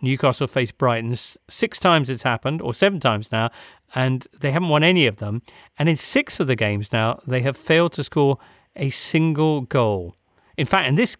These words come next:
game, they failed to register a single shot on target.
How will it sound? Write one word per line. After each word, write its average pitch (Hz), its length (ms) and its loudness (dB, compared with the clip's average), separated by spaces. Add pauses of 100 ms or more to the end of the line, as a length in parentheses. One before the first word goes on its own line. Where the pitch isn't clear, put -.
game, 120 300 0
they 147 100 2
failed 175 260 2
to 139 80 -6
register 160 480 0 (440)
a 143 40 -6
single 175 260 0
shot 185 200 -2
on 160 100 -2
target. 175 460 0